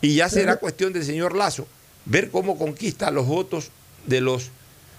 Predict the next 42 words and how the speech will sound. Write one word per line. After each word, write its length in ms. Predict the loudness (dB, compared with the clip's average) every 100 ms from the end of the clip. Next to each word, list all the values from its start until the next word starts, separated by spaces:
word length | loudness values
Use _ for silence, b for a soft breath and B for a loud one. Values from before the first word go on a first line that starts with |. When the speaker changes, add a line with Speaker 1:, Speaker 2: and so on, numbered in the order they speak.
| -2
Speaker 1:
sufragantes 760 | 0 2 2 2 0 -2 -2
de 180 | 0 0
Hervas 360 | -2 -4 -10 -16 -20 -6
y 100 | -2
de 120 | 0
Yacu 240 | 0 -2 -4
Pérez. 400 | -2 -2 -2 -10 -18 b b -6
Y 80 | 2
ahí 140 | 4 4
Speaker 2:
Pero 120 | 4
Speaker 1:
estará 180 | 8 10
el 60 |
Speaker 2:
Pocho, 80 | 10
Speaker 1:
trabajo 300 | 6 2 0
de 120 | 0
Lazo. 300 | 0 -2 -4 -14 -20 -20 -20 -20 -12 8
Speaker 2:
Pocho, 320 | 10 10 8
pero 180 | 8 8
el 40 |
señor 420 | 6 6 10 12
Hervas, 500 | 12 12 12 10 8 4
si 80 |
bien 260 | 2 6 6
es 160 | 6 0
cierto, 460 | 2 2 2 0 0
dijo 200 | 2 4
en 80 | 4
un 80 |
momento 420 | 4 4 2 4 6
dado 420 | 8 8 6 4
que 80 | -2 -4
no, 480 | 0 2 4 4 2 -2 -6 -10 -12
no 100 | -2
iba 200 | 2 4
a 20 |
decirle 460 | 4 2 0 0 0
a 100 | 0
la 140 | 0
gente 320 | 0 -2 -2 -4 -4
por 160 | -4 -2 2
quién 240 | 6 8
votar. 500 | 8 8 6 6 2